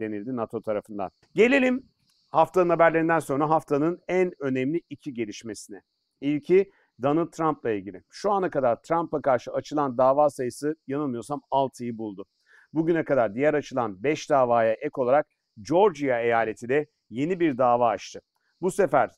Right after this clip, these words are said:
Trump seçilse bile kendisini affedecek gibi gözükmüyor. Böyle bir imkanı yok. Üstelik bu açılan davada diğerlerinden farklı. Çünkü burada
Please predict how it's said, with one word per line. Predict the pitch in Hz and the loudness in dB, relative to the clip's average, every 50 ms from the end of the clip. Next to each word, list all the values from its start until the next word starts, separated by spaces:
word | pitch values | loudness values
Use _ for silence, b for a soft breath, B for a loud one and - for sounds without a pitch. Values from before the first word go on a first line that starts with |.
| _ | _
Trump | - 165 160 165 180 196 - _ | 0 2 2 2 2 0 -6 _
seçilse | - - - 151 143 - 165 170 160 - 240 226 | -18 -10 -8 -8 -6 -6 -6 -8 -6 -6 -6 -4
bile | 180 151 127 | -2 -2 0
kendisini | - 165 160 156 160 151 139 - - 180 196 - - | 0 0 0 0 0 -4 -10 -10 -8 -6 -6 -4 -2
affedecek | - 165 147 - - 165 156 151 131 170 165 - _ | -2 -2 -2 -2 -4 -6 -6 -4 -4 -4 -4 -4 _
gibi | - 131 127 165 190 208 - _ | -8 -2 0 0 0 -2 -4 _
gözükmüyor. | - 147 147 131 131 131 - 120 110 98 95 87 - - | -2 0 0 0 -2 -6 -10 -8 -8 -8 -10 -10 -8 -4
Böyle | 131 131 135 131 131 120 117 117 | -2 0 0 0 -2 -4 -6 -8
bir | 120 120 | -8 -6
imkanı | 113 - - 131 120 127 156 | -6 -4 -2 -2 -2 0 0
yok. | 160 127 - _ _ _ _ _ _ _ - | 0 -2 -2 _ _ _ _ _ _ _ -12
Üstelik | 135 - - - 190 208 214 160 - _ | -12 -10 -4 -2 -2 0 0 -2 -6 _
bu | 135 160 202 185 | 0 0 2 2
açılan | 160 - - 139 143 120 107 98 92 101 | 0 -4 -2 -2 0 0 0 -2 -2 2
davada | 117 131 135 135 139 143 143 135 143 170 185 175 - _ _ _ _ - | 4 4 6 6 6 6 6 6 4 4 2 2 -2 _ _ _ _ -4
diğerlerinden | 135 175 190 185 170 143 131 131 123 120 120 143 165 185 165 | 2 4 4 4 4 2 0 -4 -4 -2 -2 -2 -2 -2 -2
farklı. | - - 135 113 107 _ 117 104 92 - _ | -2 0 0 0 0 _ -10 -12 -12 -14 _
Çünkü | - - 160 143 - 139 127 | -8 -6 -6 -6 -6 -6 -2
burada | 143 180 170 139 139 147 165 | 0 0 2 4 4 4 4